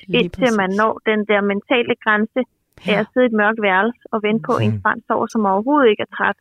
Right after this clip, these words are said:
Speaker 2: Eller, jo,
Speaker 1: Ja.
Speaker 2: hun er træt, men hun holder sig vågen.
Speaker 1: Ja.
Speaker 3: Kan
Speaker 2: Så
Speaker 3: vi
Speaker 2: det er også lidt
Speaker 1: Præcis.
Speaker 2: det, hvis, hvis jeg bare har sagt, "Jeg sidder her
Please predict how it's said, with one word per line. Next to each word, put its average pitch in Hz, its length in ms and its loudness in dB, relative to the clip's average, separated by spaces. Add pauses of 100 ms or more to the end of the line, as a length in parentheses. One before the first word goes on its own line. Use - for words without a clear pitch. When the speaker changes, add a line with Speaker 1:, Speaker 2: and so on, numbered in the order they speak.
Speaker 2:
Eller, 170 160 0 (340)
jo, 196 60 2
Speaker 1:
Ja. 196 60 2
Speaker 2:
hun 208 140 2
er 214 40 0 (100)
træt, 208 260 0
men 190 180 -2
hun 185 80 -4 (400)
holder 220 240 0
sig 220 80 -2 (100)
vågen. 277 200 2 (420)
Speaker 1:
Ja. 175 80 -16 (240)
Speaker 3:
Kan - 100 2
Speaker 2:
Så 233 60 2
Speaker 3:
vi - 40 2
Speaker 2:
det 233 100 2
er 233 80 4
også 262 160 -6
lidt 269 100 -4
Speaker 1:
Præcis. 262 120 -2
Speaker 2:
det, 277 40 2 (100)
hvis, 240 140 0 (120)
hvis 240 180 0
jeg 247 60 0 (100)
bare 277 160 2
har 269 160 -2
sagt, 262 220 0
"Jeg 247 140 -8
sidder 294 280 0
her - 120 -2